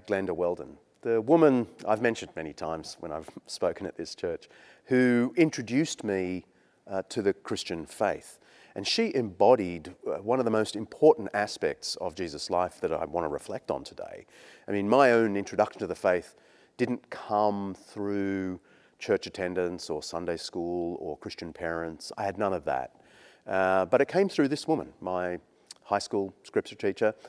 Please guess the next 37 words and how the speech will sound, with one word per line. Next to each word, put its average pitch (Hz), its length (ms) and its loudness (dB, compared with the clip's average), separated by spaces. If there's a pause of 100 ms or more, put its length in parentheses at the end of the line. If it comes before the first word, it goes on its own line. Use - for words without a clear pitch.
(220)
who 90 220 -4
had 90 200 -2
this 92 180 -2
amazing 92 640 -2
way 95 580 4
of, 85 460 -2 (380)
uh, 80 240 -6
sort 82 160 -12
of - 120 -12
opening 120 360 0
her 110 240 0
home 107 640 0
to 101 460 -4 (280)
the - 80 -2
class 101 380 6
that - 140 -8
she 104 160 -10
taught, 98 380 0 (160)
which - 160 -10
I 98 100 -2
know 95 320 0
would 95 180 -6
now 95 200 0
be 90 260 -6 (240)
illegal 92 560 -4 (240)
and - 240 -10 (260)
ill-advised, 87 680 2 (260)
but 151 140 8
she 170 180 0
did, 107 400 8
and, 95 320 2
um, 101 320 6
a 101 60 2
whole 123 160 6
bunch 123 240 2
of 107 60 -4
us - 220 0